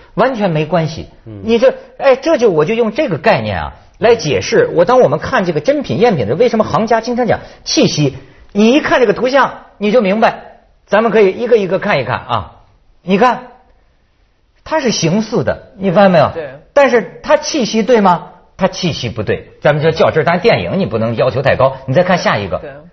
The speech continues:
Speaker 1: 你再看，形是似的啊，长得是有点像的，但是哪儿不对呢？气息不对。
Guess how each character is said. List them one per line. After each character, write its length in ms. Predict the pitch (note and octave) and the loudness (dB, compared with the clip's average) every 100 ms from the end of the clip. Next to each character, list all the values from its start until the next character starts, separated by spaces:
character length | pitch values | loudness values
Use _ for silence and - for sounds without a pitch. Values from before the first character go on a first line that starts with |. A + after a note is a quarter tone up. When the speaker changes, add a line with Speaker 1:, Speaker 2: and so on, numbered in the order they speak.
| _ _ _ _ | _ _ _ _
Speaker 1:
你 140 | E3+ | 2
再 100 | G3+ | 2
看， 280 | E3 F3 - - _ _ _ _ _ _ | 2 -2 -4 -20 _ _ _ _ _ _
形 520 | - - F3 A#3+ D4 - | -16 0 2 2 -2 -6
是 140 | - | -8
似 260 | A3+ E4 F#3+ | -6 -4 -2
的 380 | A2+ - - _ _ | -2 -6 -20 _ _
啊， 340 | D3+ D3+ - - | 0 0 -4 -4
长 200 | E3 A#2+ | -2 0
得 100 | G#3 | -2
是 120 | A#3 | -2
有 160 | C#3 B3 | 0 2
点 140 | - | 0
像 300 | - D#3 F2 | 0 -2 -2
的， 100 | C#2+ - _ _ _ | -12 -16 _ _ _
但 160 | D4 C4 | 2 4
是 280 | A#3+ - - | 2 0 -2
哪 180 | D#3+ | 0
儿 20 | C#3+ | 0
不 80 | B3 | 2
对 200 | D#4 B3 | 2 2
呢？ 140 | D#3 - - - | 0 -6 -20 -14
气 260 | - D#4+ | -6 -4
息 220 | - - F2 | -4 -6 -10
不 120 | E2 | -10
对。 240 | - - | -10 -12